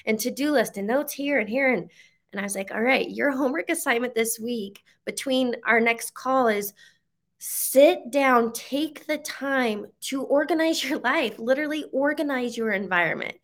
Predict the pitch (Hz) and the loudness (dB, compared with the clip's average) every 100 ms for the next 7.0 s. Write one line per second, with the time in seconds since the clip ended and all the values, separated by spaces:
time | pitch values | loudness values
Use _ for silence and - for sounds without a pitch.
0 | - - - - 226 233 302 339 285 294 | -20 -20 -18 -2 2 2 2 2 2 2
1 | 277 240 233 233 208 208 202 196 - 262 | 4 4 4 2 0 0 -2 -2 -6 -4
2 | 247 220 208 214 180 175 196 226 240 233 | 0 0 0 -2 0 2 0 -2 -2 -2
3 | 233 - - 247 254 320 - 240 220 233 | -2 -4 4 6 8 4 2 2 4 2
4 | 226 233 202 180 196 196 202 254 254 196 | 0 -4 0 0 0 -4 -6 -4 -4 -2
5 | 190 214 220 190 202 202 196 220 196 180 | -2 0 -2 -2 -6 -6 -4 -4 -2 -4
6 | - 220 190 208 208 214 214 180 151 135 | -4 -4 -6 -8 -6 -6 -6 -6 -4 -6